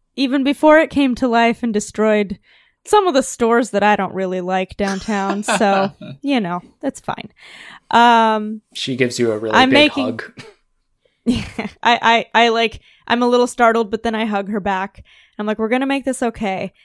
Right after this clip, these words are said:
Speaker 1: "Describe this dude to me so I can quickly sketch him. Or better yet, let's be honest, you're a better sketch artist than me. Sketch him yourself for me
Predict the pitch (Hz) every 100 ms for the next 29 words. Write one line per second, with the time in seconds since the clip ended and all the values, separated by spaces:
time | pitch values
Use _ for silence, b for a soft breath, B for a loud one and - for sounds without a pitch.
0 | b b - 196 226 220 - 247 269 262
1 | 254 269 190 233 233 - 220 185 185 -
2 | 202 196 190 185 - 220 247 233 226 190
3 | - 185 185 233 269 262 294 311 311 311
4 | - 277 - 320 320 302 - 262 262 285
5 | 285 285 - 285 294 233 190 - 202 202
6 | 190 190 - 240 247 311 277 269 - 254
7 | 202 - 214 196 185 185